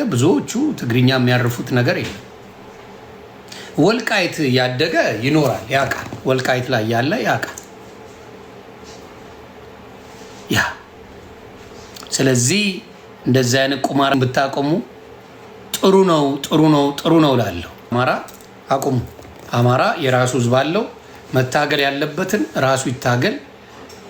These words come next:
ግን ቁማር አትስሩበት። ሞኒካ የት ጠፋች? አይቻት አላውቅም።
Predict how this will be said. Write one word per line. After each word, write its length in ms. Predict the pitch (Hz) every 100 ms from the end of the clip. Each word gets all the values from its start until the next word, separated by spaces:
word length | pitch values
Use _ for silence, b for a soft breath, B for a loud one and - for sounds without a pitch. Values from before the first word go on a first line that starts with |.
| -
ግን 220 | 123 254 330 - -
ቁማር 280 | 143 143 120
አትስሩበት። 540 | - - 120 104 - - B B
ሞኒካ 340 | 175 262 320 285
የት 180 | 302 -
ጠፋች? 420 | - - 113 - - - - - - -
አይቻት 380 | 160 180 - 175
አላውቅም። 380 | 139 113 -